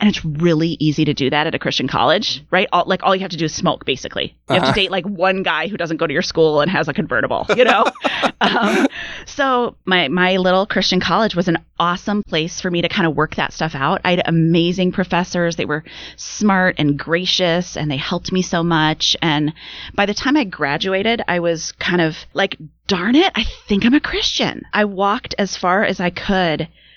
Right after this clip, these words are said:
Speaker 1: from everything I had grown up with, and then found myself walking right back toward it.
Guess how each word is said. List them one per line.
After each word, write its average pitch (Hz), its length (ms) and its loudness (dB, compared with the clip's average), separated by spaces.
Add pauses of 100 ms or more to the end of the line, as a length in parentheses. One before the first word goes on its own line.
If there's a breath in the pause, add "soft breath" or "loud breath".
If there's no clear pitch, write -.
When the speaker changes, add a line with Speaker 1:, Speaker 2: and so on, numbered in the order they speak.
Speaker 1:
from 185 600 2 (100)
everything 185 720 2
I 143 140 4
had 170 240 -2
grown 165 220 2
up 160 180 -2
with, 135 260 -2 (480 loud breath)
and 180 120 2
then 175 120 2
found 160 200 0
myself 165 320 0
walking 156 280 0
right 143 160 0
back 135 200 -6
toward 143 240 -4
it. - 120 -6